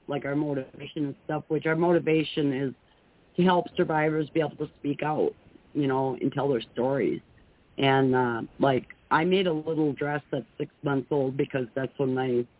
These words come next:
abuse started in infancy. I'm not sure if it was six months. And then I found out later on it was probably the day I came home from the hospital after being born. Um,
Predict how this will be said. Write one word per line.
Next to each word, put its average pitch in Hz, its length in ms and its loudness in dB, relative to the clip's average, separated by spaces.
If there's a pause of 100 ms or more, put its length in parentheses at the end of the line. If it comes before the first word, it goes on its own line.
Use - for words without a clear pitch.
(380)
abuse 156 320 2
started 143 420 -2
in 127 180 -4
infancy. 139 600 -4
I'm 139 200 -2
not 123 200 -8
sure 131 160 -6
if 123 100 -12
it 127 80 -10
was 113 160 -8
six 131 140 -10 (100)
months. 123 280 -2 (580)
And 147 100 6
then 139 140 2
I 135 80 0
found 135 240 0
out - 140 -4
later 135 260 0
on 135 220 0
it - 80 -2
was - 120 -8
probably 127 440 -2 (140)
the 120 60 -4
day 135 180 4
I 113 40 4
came 127 220 2
home 127 140 4
from 110 180 -4
the 113 80 -2
hospital 127 480 -2
after 120 200 -8
being 117 300 -10
born. - 380 -2 (840)
Um, 123 560 2